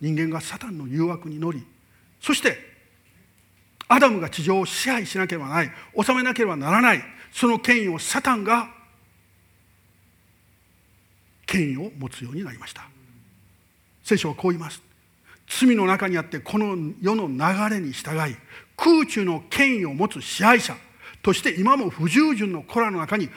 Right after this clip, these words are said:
働いている霊、これはサタンのことです。に従っ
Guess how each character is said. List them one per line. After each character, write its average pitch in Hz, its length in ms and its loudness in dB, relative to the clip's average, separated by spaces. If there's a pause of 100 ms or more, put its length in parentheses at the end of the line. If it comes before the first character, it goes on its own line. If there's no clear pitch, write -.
(120)
働 220 460 4
い 180 40 -2
て 208 100 -4
い - 20 -2
る 165 240 -6
霊、 185 200 4 (260)
こ 151 100 -6
れ 131 60 -8
は - 40 -20 (540)
サ - 260 -10
タ - 80 -6
ン - 40 -10
の - 80 -20
こ - 100 -20
と - 60 -20
で - 100 -20
す。 - 160 -20 (400)
に 240 80 8
従 226 240 2
っ 202 80 -2